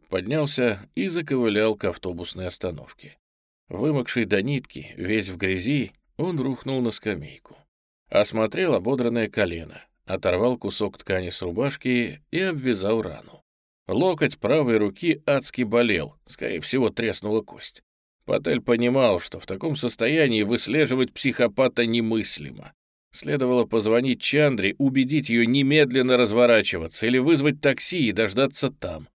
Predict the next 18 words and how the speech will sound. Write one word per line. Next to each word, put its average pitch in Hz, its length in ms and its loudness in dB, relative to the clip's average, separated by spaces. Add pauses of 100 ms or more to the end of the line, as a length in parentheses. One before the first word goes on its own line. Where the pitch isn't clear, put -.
(420)
Позвонить 123 460 0
Чандре, 104 600 2
потом 120 400 4
Риме. 110 580 4 (380)
Она 175 280 2
знала, 151 340 2
с - 60 -6
кем 104 180 2
связаться, 110 520 -2
чтобы 95 300 -2
помочь 110 460 0
им. - 80 -20 (560)
Патель 165 380 -2
полез 123 360 0
в - 60 -10
карман 123 440 2
и 113 40 2
выругался. 98 760 -2